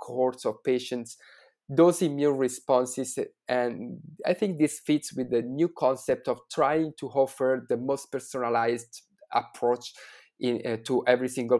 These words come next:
patient. We are in the new era of the personalized medicine. So these diagnostics, uh, really stimulate us as a clinicians, as pediatricians,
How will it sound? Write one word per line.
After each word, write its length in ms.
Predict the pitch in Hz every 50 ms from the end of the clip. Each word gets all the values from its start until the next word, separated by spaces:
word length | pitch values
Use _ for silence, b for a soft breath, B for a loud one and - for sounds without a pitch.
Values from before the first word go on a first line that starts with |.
| 120 -
patient. 440 | - 120 113 - - 107 107 110 - -
We 160 | 123 127 139 139
are 240 | 131 127 123 - -
in 160 | 123 117 113
the 80 | 113 110
new 320 | 113 123 143 151 151 139
era 320 | 135 135 131 120 120 117
of 80 | 113 107
the 80 | - 113
personalized 680 | - 123 117 - - - 120 113 110 113 117 113 - -
medicine. 440 | 117 120 117 113 113 - - - -
So 260 | - - 151 139 B B B B B _ _ -
these 220 | 151 165 160 165
diagnostics, 880 | - 165 143 131 123 123 120 123 127 127 - - 135 131 131 - - - - -
uh, 120 | - 117 110
really 340 | - 123 131 156 170 160
stimulate 800 | 156 - - - - - 156 151 147 139 135 127 127 127 127 -
us 160 | 127 117 110 113
as 140 | 117 107
a 80 | 117 113
clinicians, 560 | - 117 117 139 143 135 - - 113 107 -
as 200 | 110 104 - - _ -
pediatricians, 680 | 120 117 117 113 - 139 139 131 - 120 113 110 -